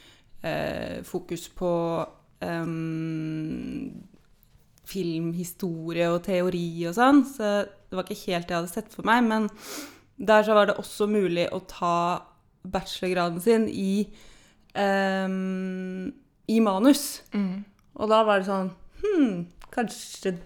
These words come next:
Speaker 1: det er noe for meg.» Og da skjønte jeg jo at jeg kunne kombinere både det å skrive og det å lage film, og at det var jo mye morsommere, eller mye mer liksom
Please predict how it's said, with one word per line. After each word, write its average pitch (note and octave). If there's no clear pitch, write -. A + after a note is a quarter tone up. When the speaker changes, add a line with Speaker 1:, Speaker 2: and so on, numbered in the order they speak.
Speaker 1:
det F#3+
er C#4
noe A3+
for G#3
meg.» E3
Og A3+
da A#3+
skjønte B3
jeg F3
jo F3+
at F3+
jeg G3+
kunne F#3
kombinere F#3
både F3
det E3
å E3
skrive E3
og E3
det E3
å -
lage E3
film, G3+
og E3+
at F3
det F#3+
var E3+
jo E3+
mye F#3
morsommere, F3+
eller F#3
mye F3+
mer E3+
liksom E3